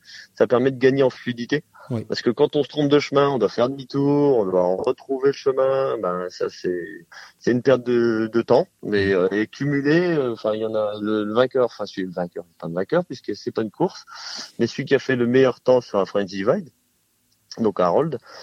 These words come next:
Speaker 1: c'est ce qu'il disait. Il dit, faut éviter de cumuler les petites erreurs.
Speaker 2: Oui.
Speaker 1: Faut éviter les grosses erreurs, bien sûr, mais les petites erreurs, plus on les accumule et plus c'est lourd,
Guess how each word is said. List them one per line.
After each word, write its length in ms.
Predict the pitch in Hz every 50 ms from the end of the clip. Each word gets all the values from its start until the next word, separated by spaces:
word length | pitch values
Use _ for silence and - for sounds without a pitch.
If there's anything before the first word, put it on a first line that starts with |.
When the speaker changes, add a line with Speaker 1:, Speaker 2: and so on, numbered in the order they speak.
| - - - - - _
Speaker 1:
c'est 180 | - - 135 123
ce 60 | -
qu'il 120 | - 139
disait. 260 | 120 120 127 160 165 147
Il 40 | 117
dit, 100 | 117 127
faut 280 | - - - 135 151
éviter 680 | 151 139 135 147 147 - - 156 165 170 175 170 - _ _ -
de 160 | 113 120 123
cumuler 580 | 123 - - - 170 156 151 151 147 156 165 160
les 100 | 131 117
petites 480 | _ - 175 170 - - 156 135 123 123
erreurs. 480 | 123 120 104 92 87 - - - - _ _ - - - 131
Speaker 2:
Oui. 100 | 123 -
Speaker 1:
Faut 160 | - - 113
éviter 300 | 117 117 120 107 - 113
les 100 | 101 104
grosses 280 | 95 95 104 98 87 90
erreurs, 240 | 92 110 147 160 131
bien 120 | 104 92
sûr, 300 | - - 160 185 - - -
mais 260 | - 127 151 185 214
les 140 | 202 180 156
petites 400 | - 160 147 - - 151 139 131
erreurs, 340 | 143 147 143 139 170 196 190 _ -
plus 240 | - 175 190 190
on 80 | 185 180
les 120 | 170 156 151
accumule 560 | 147 139 _ - 143 143 156 160 156 156 - -
et 120 | 120 120 120
plus 320 | - - - 143 151 151
c'est 220 | - - - 120
lourd, 320 | 117 117 120 120 - -